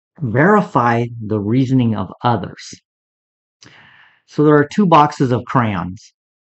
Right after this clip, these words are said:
There are a hundred thirty-eight crayons in the first box and three hundred and nine crayons in the second box.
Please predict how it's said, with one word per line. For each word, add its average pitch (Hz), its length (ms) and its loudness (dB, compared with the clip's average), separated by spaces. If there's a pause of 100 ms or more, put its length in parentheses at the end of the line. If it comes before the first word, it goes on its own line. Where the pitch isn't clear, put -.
(200)
There 107 160 -2
are 101 200 -2
a 90 40 -8
hundred 131 300 -2
thirty-eight 143 380 0
crayons 135 400 0
in 143 100 -2
the 170 100 -2
first 110 280 -4
box 104 260 -4
and 113 160 -6
three 123 200 -4
hundred 127 260 -2
and 120 140 0
nine 101 300 -2
crayons 104 560 -6 (440)
in 98 140 -6
the 101 80 -6
second 139 380 -4
box. - 420 -12